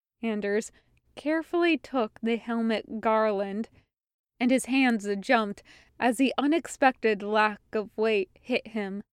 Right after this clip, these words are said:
He quickly flipped one of the helmets upside down and breathed again. "There's nothing inside," he reported. "Oh, thank the Maker," Hawk breathed.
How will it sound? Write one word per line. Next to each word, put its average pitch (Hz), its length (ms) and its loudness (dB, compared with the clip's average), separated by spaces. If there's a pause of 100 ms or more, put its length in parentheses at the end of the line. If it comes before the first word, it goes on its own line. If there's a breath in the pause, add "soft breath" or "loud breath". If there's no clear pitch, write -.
(440)
He 277 100 0
quickly 269 440 2
flipped - 500 -2
one 226 260 0
of 214 80 -4
the 214 80 -6
helmets 220 440 -4
upside 220 420 0
down 220 340 0 (340 soft breath)
and 240 140 -2
breathed 262 480 2
again. 214 540 2 (920)
"There's 240 200 -2
nothing 254 360 4
inside," 233 520 2 (440 soft breath)
he 254 100 0
reported. 208 680 -2 (760)
"Oh, 285 120 2
thank 254 380 2
the 269 100 6
Maker," 233 680 4 (200)
Hawk - 420 -4
breathed. 208 520 -4